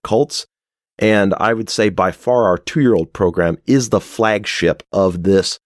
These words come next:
company that we're building. That is our specialty. It's what we love doing, is working with the younger horses. Between us, we take a lot of pride in the job that we do.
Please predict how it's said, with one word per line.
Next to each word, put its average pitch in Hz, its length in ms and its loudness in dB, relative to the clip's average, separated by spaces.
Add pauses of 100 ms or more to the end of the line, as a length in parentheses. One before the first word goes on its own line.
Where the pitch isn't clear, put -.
(140)
company 87 460 -2
that 80 160 0
we're 85 120 -2
building. 76 480 -2
That 87 200 2
is 87 200 -2
our 87 160 0
specialty. 113 680 -2
It's - 160 -8
what 90 100 -2
we 87 100 0
love 95 300 2
doing, 101 300 0
is 90 160 -2
working 98 280 -2
with 92 140 -4
the 95 80 0
younger 95 280 0
horses. 98 460 -2 (460)
Between 120 400 0
us, 107 160 0
we 104 80 2
take 113 220 -2
a 95 40 -2
lot 95 160 2
of 82 120 -6
pride 90 420 0
in 80 80 -4
the 85 80 -4
job 85 320 -2
that 78 100 -12
we 80 120 -4
do. 73 260 -2